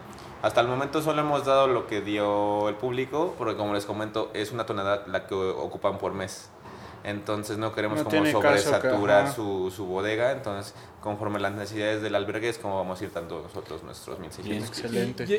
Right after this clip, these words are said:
Speaker 4: y, y estaba padre, o sea, había gente que traía dos kilos, ¿no? Y, y, y, y, y con eso, ah, hubo gente que con cuatro kilos ganó, y hubo gente que trajo cincuenta kilos, o sea, creo que, s-, digo, eh, el chiste obviamente era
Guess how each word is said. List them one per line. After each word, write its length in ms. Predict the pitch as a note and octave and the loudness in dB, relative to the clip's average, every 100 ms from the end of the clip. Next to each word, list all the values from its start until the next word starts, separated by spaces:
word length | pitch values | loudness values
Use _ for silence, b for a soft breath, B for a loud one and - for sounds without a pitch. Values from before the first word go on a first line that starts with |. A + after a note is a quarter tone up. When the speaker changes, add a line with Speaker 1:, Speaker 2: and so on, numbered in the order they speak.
| G#3 F#3 | 2 4
Speaker 4:
y, 20 | |
y 20 | |
estaba 280 | G3 B3 - | 6 6 8
padre, 160 | A3+ G#3+ | 8 6
o 40 | D#3 | 6
sea, 120 | E3 | 2
había 160 | F3+ | 2
gente 240 | F3 F#3+ G3 | 2 0 0
que 100 | E3 | -2
traía 560 | C#3 C3+ C#3+ C#3+ B2 - - - - | -2 2 6 6 4 -4 -20 -20 -2
dos 220 | D#3+ G3 | 6 6
kilos, 480 | F#3+ F#3 G#3 - - - | 6 4 4 4 -4 -8
¿no? 280 | C3+ F3+ - | -2 -2 -2
Y, 40 | |
y, 320 | C#3+ B2+ C3 - - | -4 -8 -12 -12 -12
y, 60 | D3+ | -10
y, 420 | - D#3 - D#3+ | -10 -12 -10 -10
y 40 | |
con 200 | - C3 | -6 -4
eso, 320 | C3+ - D#3 C3+ | -2 2 2 4
ah, 120 | C#3+ | 4
hubo 340 | F3+ F3 F3 E3+ E3 | 8 10 10 6 2
gente 200 | E3 D#3 | 0 2
que 60 | D3 C#3+ | 2 2
con 140 | C#3+ | 0
cuatro 220 | C#3 D3+ C#3+ | 0 0 2
kilos 240 | D3+ C#3 | 2 2
ganó, 340 | B2 C3 A#3+ - B B B | 0 -2 -4 -8 B B B
y 80 | D3+ | 6
hubo 100 | E3 | 6
gente 220 | D#3 D#3 | 6 2
que 80 | D3+ | 2
trajo 320 | - C3+ D3 | 2 0 0
cincuenta 400 | D3 C3+ B2 B2+ | -4 -2 -2 -2
kilos, 340 | A#2 D3 A2 - | 0 0 0 -6
o 40 | |
sea, 320 | A#2 C3 B2 B B B B | -4 -2 -4 B B B B
creo 240 | F3+ A3 | 6 6
que, 400 | A3 A#3 D#3+ C#3+ | 8 8 8 4
s-, 200 | - - - | -2 -8 2
digo, 400 | F3 D3 B2+ - b b _ _ _ - | 6 6 4 -8 b b _ _ _ -6
eh, 280 | - E3 - - - _ - | -4 -4 -8 -20 -20 _ -2
el 100 | F3 | 2
chiste 520 | B3+ - E4 B3 - | 2 6 6 6 2
obviamente 460 | E3+ E3 F3 E3+ F3+ | 0 2 2 2 2
era 400 | F3+ F3 D#3+ - | 4 4 2 -6